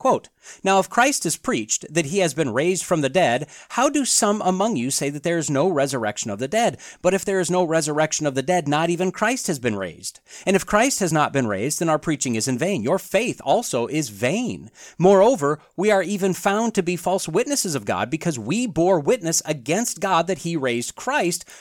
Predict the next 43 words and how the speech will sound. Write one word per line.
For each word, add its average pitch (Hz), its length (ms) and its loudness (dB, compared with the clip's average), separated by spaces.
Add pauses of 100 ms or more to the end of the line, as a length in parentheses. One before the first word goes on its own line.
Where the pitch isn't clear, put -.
(200)
whom 240 120 2
he 160 80 2
did 123 160 0
not 110 240 0
raise, 170 600 0
if 170 180 -4
in 147 100 0
fact 107 300 -4
the 135 80 -8
dead 107 160 -4
are 101 80 -4
not 98 180 -8
raised." 120 520 -6 (480)
For 196 140 2
if 185 60 0
the 190 80 -2
dead 175 180 4
are 165 60 4
not 135 240 0
raised, 147 420 0
not 160 220 2
even 131 200 -2
Christ 240 420 -2
has 143 120 -2
been 110 220 -2
raised. 95 280 -4
And 143 80 -2
if 131 140 -4
Christ - 400 -2
has 180 160 0
not 120 220 -2
been 113 160 0
raised, 107 360 -4 (240)
your 214 340 2
faith - 520 -6 (140)
is 104 180 -8
worthless. 101 720 -6 (180)
You 101 160 -6
are 90 100 -8
still - 380 0
in 196 100 2
your 190 160 2
sins. 110 600 -4